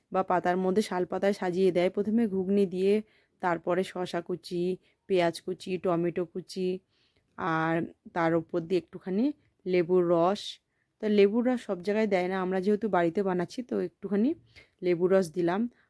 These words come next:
আর এখানে আমি একটা, আহ, পাউডার দেব, যে পাউডারটা, এটা, আহ, actually,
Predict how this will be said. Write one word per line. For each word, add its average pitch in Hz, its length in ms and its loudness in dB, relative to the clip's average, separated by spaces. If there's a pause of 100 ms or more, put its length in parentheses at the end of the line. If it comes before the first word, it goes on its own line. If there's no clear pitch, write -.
আর 190 180 -4
এখানে 220 280 2
আমি 214 200 2
একটা, 226 300 -4
আহ, 180 1000 -4
পাউডার 185 440 2
দেব, 180 360 0 (320)
যে 196 160 0
পাউডারটা, 185 560 0 (200)
এটা, 220 600 0
আহ, 190 400 -2
actually, 202 500 2